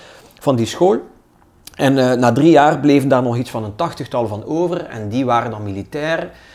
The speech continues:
En je krijgt een soort van vals gevoel van, eh, "Wauw, kijk eens, nu ben je militair en, en, en nu ben je alles of ben je heel veel." Natuurlijk, in de praktijk is dat niet zo.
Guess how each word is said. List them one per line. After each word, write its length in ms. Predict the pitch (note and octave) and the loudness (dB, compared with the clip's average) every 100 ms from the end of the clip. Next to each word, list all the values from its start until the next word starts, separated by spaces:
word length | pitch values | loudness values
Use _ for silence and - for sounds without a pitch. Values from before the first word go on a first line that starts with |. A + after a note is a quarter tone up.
| - - | -20 -6
En 160 | C3 | -2
je 100 | D#3 | 0
krijgt 340 | - F3+ F#3+ F3 | 0 -2 -4 -4
een 100 | E3 | -4
soort 320 | - F3 E3 | 0 0 0
van 280 | D#3+ D#3 C#3 | -2 -2 -2
vals 420 | C#3 F#3 F3+ - | 0 -2 -4 -8
gevoel 640 | - C3+ A2+ D3 G3 G3+ | -4 -4 -4 -2 0 -2
van, 420 | D#3+ D#3+ D#3 E3 - | -4 -4 -4 -4 -6
eh, 500 | D3 C#3 C#3 C#3 C#3 C#3 - - _ | -4 -2 0 0 -2 -8 -20 -20 _
"Wauw, 220 | - C3 | -2 -2
kijk 220 | B2+ C3 B2+ | 0 -4 -4
eens, 320 | B2 - - - - - _ - | -6 -10 -16 -20 -20 -20 _ -8
nu 180 | C3+ | -4
ben 160 | B2+ B2 | -2 -2
je 60 | A2+ | -4
militair 720 | A2 G#2+ G#2 C#3+ C#3 D3 D3 | -4 -4 -4 -4 -2 -2 -4
en, 180 | - A2+ | -8 -10
en, 160 | A#2 A2+ | -8 -8
en 100 | A2+ | -4
nu 120 | B2+ | -2
ben 180 | B2+ A#2+ | 0 0
je 140 | A#2 A2+ - | -2 -4 0
alles 300 | B2 G#2+ G2+ | 0 2 0
of 80 | G#2+ | -2
ben 140 | A2 | -2
je 60 | G#2+ | -2
heel 240 | A2+ G#2+ | -4 -4
veel." 260 | F#2 G2 G2 G#2 - | -4 -6 -6 -10 -16
Natuurlijk, 400 | G2 - A2 G2+ | -12 -8 -6 -6
in 60 | G2 | -8
de 80 | |
praktijk 580 | G2 G2 - A2 A2+ - _ _ _ _ _ | -10 -14 -10 -10 -10 -14 _ _ _ _ _
is 160 | - A#2 | -10 -8
dat 160 | B2+ - | -6 -8
niet 160 | G#2 | -10
zo. 280 | - G2 F#2 | -8 -10 -10